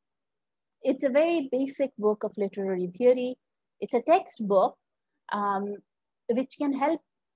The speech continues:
develop an understanding of the different theories. So if you want, want some basic reading of feminism, reader response theory, um, Marxism, post-colonialism, it has got chapters on all of these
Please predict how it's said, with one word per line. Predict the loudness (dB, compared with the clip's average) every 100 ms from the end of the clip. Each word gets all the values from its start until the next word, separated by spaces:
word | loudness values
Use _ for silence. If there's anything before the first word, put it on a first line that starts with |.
| _
develop | 4 4 6 4 4
an | 2
understanding | 2 2 2 2 -2 2 0
of | 0 -2
the | -2 -2 -4
different | -8 -4 -6 -4
theories. | -2 -2 -2 -6
So | -2 0 0
if | -4 -4
you | 0
want, | 2 0 -4 -14 _ _
want | 0 0 0
some | -2 0
basic | -2 0 -2 0
reading | -2 0 -2 -2
of | -4
feminism, | -4 -2 -4 -4 -2 -2 -2
reader | 0 0
response | 0 -2 -4 -6 -6 -6
theory, | -4 -2 -4 -6 -12 _ _ _ _ -4
um, | 2 2 0 -8 _
Marxism, | 6 6 4 2 2 4 0 4
post-colonialism, | 4 4 2 2 2 2 0 2 2 0 -2 _ _ 2
it | 4
has | 4 6
got | 4 4
chapters | 2 0 _ 2 2 -2 -4
on | -4 -2
all | 0 2
of | 0 -2
these | -6